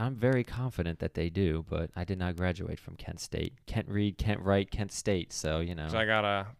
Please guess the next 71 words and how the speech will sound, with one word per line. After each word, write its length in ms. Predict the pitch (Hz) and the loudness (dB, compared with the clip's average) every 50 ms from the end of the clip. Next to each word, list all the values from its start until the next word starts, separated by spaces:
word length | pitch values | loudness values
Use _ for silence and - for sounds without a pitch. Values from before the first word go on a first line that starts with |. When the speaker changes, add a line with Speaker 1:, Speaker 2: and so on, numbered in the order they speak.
| _ _ | _ _
Speaker 2:
bunch 260 | - 107 104 98 - | -2 -2 -2 -2 -6
of 100 | 104 101 | -10 -8
people 380 | - 107 98 - - 104 98 98 | -8 -10 -10 -8 -6 -6 -2 -2
over 300 | 98 98 92 92 95 95 | -2 -2 -2 -2 -2 -2
there 240 | 92 92 92 95 95 | 0 0 0 0 -2
that 240 | 92 92 90 - - | -2 -4 -6 -6 -10
keep 220 | - - - - | -12 -14 -16 -14
trying 260 | - - 104 98 98 92 | -10 -6 -4 -2 -2 -2
to 80 | 92 | -4
get 180 | 92 95 - - | -6 -6 -8 -8
me 120 | 92 92 | -10 -8
to 80 | 92 90 | -8 -8
go 160 | 92 90 87 | -8 -8 -8
to 80 | 90 90 | -6 -6
Speaker 1:
Yeah. 80 | 87 87 | -6 -6
Speaker 2:
Kent, 240 | 87 98 92 90 - - | -4 -6 -6 -6 -8 -12
but 120 | - 90 92 | -10 -8 -6
I 80 | 95 | -6
don't 100 | 104 98 87 | -6 -6 -6
know 80 | 107 | -8
if 80 | 101 98 104 | -8 -6 -8
they 80 | 98 | -8
do 160 | 95 95 98 95 | -6 -6 -6 -6
online 460 | 95 92 92 92 90 90 85 85 - - - | -6 -6 -6 -6 -6 -8 -8 -10 -14 -14 -12
Speaker 1:
I 40 | 90 | -10
don't 140 | 82 82 - | -10 -4 -2
Speaker 2:
or 100 | 113 113 | 0 2
Speaker 1:
know. 60 | 113 | 2
Speaker 2:
if 120 | 110 - - | 0 0 0
they'd 160 | 107 104 101 | -2 0 2
Speaker 1:
I, 140 | 98 95 101 | 2 2 2
Speaker 2:
accept 180 | 101 101 98 - | 2 2 0 -2
my 120 | 92 92 | -6 -8
credits. 580 | - - - 92 92 85 80 - - 80 80 92 | -8 -6 -4 -4 -4 -4 -4 -8 -8 -8 -6 -4
Speaker 1:
I 40 | 95 | -4
would 120 | 90 90 | -2 -4
imagine 460 | 90 85 80 78 85 87 85 85 82 | -4 -4 -2 -2 -2 -2 -2 -6 -8
they 120 | 80 80 82 | -6 -4 -4
would 140 | 85 82 | -4 -4
do 160 | 85 90 85 82 | -4 -4 -4 -2
online. 380 | 82 85 85 82 82 85 92 - | -4 -4 -4 -4 -4 -4 -4 4
I 120 | - 147 | 8 8
have 80 | 156 135 | 10 10
a 40 | 113 | 10
lot 200 | 101 95 92 87 | 8 8 6 6
of 80 | 82 | 4
respect 340 | 85 - - - 82 82 - | 0 -2 -2 -2 -4 -6 -4
for 80 | - - | -10 -12
Kent 260 | - - - 85 - | -10 -8 -10 -8 -8
State, 320 | - - - - - - | -8 -6 -6 -6 -6 -6
so 220 | - - - 80 82 | -8 -4 -4 -2 0
I, 220 | 67 82 107 110 107 - 95 107 117 117 107 | 2 4 4 4 4 4 4 4 6 6 4
I, 40 | - | 4
I 120 | - 101 110 | 4 4 4
would 120 | 107 92 | 4 4
imagine 460 | 87 85 82 80 80 82 82 82 80 | 2 0 0 0 -2 -2 -2 -4 -8
they 160 | 78 78 82 - - - - | -8 -8 -10 -10 -14 -20 -10
do 300 | - 80 82 82 85 - - - - - - - | -8 -6 -6 -6 -6 -10 -14 -20 -20 -18 -12 -12
online. 540 | 82 82 82 82 80 80 80 80 80 82 78 | -10 -10 -8 -8 -6 -6 -4 -4 -4 -2 0
Or 40 | 98 | 0
Speaker 2:
I 100 | 139 151 | 2 2
was 300 | 160 160 151 - - - - - | 2 0 -2 -6 -8 -10 -10 -6
getting 280 | 135 170 185 180 170 131 | -2 -2 0 0 -2 -6
told 240 | 120 123 123 123 117 | -2 -2 -2 0 2
by 80 | 117 | 4
a 80 | 113 110 | 4 4
lot 180 | 110 107 107 104 | 4 4 2 0
of 60 | 101 | -2
people 240 | - 113 107 107 104 | -4 -6 -6 -4 -6
do 160 | 101 104 95 | -6 -6 -8
Phoenix. 1040 | - - - - - 95 92 98 98 87 76 - - - - - - - - - | -8 -12 -18 -12 -10 -8 -8 -6 -6 -8 -8 -10 -12 -12 -10 -10 -8 -8 -10 -12